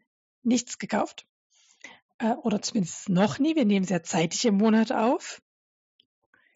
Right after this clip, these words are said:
Ich kann höchstens dann noch bei, im November beichten, was noch im Oktober <laughs> alles dazu gekommen ist. Und du sprachst vorhin so D-I-Y-Adventskalender an. Ich gehöre dieses Jahr auch zu einer Gruppe von Frauen, die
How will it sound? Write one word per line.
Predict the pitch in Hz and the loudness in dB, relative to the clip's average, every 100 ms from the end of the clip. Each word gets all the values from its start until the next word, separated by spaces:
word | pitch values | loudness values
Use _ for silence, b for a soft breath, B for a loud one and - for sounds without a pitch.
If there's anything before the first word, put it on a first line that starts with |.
| _ | _
Ich | - - | -20 -12
kann | - 208 196 156 | -4 0 0 0
höchstens | 208 - 220 | 0 0 -4
dann | - 202 | -2 0
noch | 196 185 | 0 -2
bei, | - 214 | -6 -4
im | 285 208 | 0 2
November | 202 185 190 202 180 _ - | 2 2 0 0 -2 _ -6
beichten, | 165 190 - 180 | -2 0 0 -2
was | 175 - | -4 -4
noch | 202 | -2
im | 180 | -2
Oktober | 147 151 - - | -4 -12 -12 -12
<laughs> | - | -6
alles | 247 - 208 | -6 -4 -6
dazu | - 202 - - | -6 -10 -10 -20
gekommen | - - 208 226 | -16 -4 -2 -2
ist. | 254 _ _ B B B B B B B B B _ _ | -4 _ _ B B B B B B B B B _ _
Und | 285 311 320 | 2 2 2
du | |
sprachst | 233 - - 247 - | -2 0 0 0 -2
vorhin | - 247 254 | 0 2 4
so | 240 226 | 4 0
D-I-Y-Adventskalender | 233 220 202 196 247 240 226 247 - 269 254 269 277 | 2 2 2 2 2 2 0 -2 -2 0 2 2 0
an. | 247 254 320 | -2 -2 0
Ich | 262 - _ _ | -2 -6 _ _
gehöre | - 226 220 247 | -4 2 2 2
dieses | 240 233 254 | 2 0 0
Jahr | 247 226 233 | 0 0 2
auch | 294 - | 0 -2
zu | - 262 | -4 0
einer | 214 214 | 2 0
Gruppe | - 269 294 | 0 -2 -2
von | 254 214 | 0 -2
Frauen, | - 185 196 262 302 | 0 0 2 2 2
die | 254 233 226 | 0 2 0